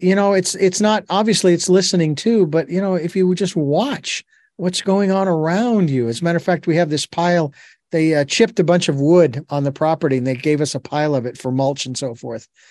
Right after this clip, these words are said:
Well, we left it there for a long, long time. And then the surface on the outside for about, I don't know, six to eight, ten inches in, it's still chipped wood.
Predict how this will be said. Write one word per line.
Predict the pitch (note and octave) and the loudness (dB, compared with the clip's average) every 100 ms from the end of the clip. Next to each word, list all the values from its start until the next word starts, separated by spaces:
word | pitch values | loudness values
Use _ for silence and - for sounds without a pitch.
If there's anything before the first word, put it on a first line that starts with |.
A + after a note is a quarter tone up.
| - - - - - | -20 -20 -20 -14 0
Well, | F3 F#3 F#3 | 4 4 2
we | F3+ | 2
left | A3 B3 A#3+ | 4 4 2
it | F#3 | 2
there | F#3+ F#3 F#3 F3+ - | 4 6 4 2 -6
for | - | -2
a | D3 | 0
long, | C3 F3+ A#3 B3+ B3+ B3+ A#3+ | 2 4 4 4 4 2 2
long | A#3 A3+ | 2 0
time. | G#3+ G3 C3+ | 0 0 0
And | C#3 E3 | 0 2
then | F3+ | 2
the | F#3 | 2
surface | F#3 C4 C#4+ B3 F#3+ | 2 4 4 2 0
on | G3+ | 2
the | A3 | 2
outside | G#3+ G3+ - D3+ D#3 | 0 0 0 0 0
for | F3+ | 0
about, | E3 E3 E3 _ _ _ - | 0 0 0 _ _ _ -6
I | D#3+ | -2
don't | F#3+ | 0
know, | F#3 | -2
six | - F3+ - | -2 -4 -2
to | D#3 | -2
eight, | D#3+ E3 | -2 -2
ten | - D#3+ | -4 -2
inches | E3 F3+ C#3 C#3+ | -2 -2 -2 0
in, | G#3+ A#2 B2 - - - - - _ - | 0 0 -6 -16 -20 -20 -20 -20 _ 0
it's | C#4 - | 0 2
still | G#3 G3 | 4 4
chipped | F#3 F3 - | 4 0 0
wood. | F3+ C4 C3 | 2 2 2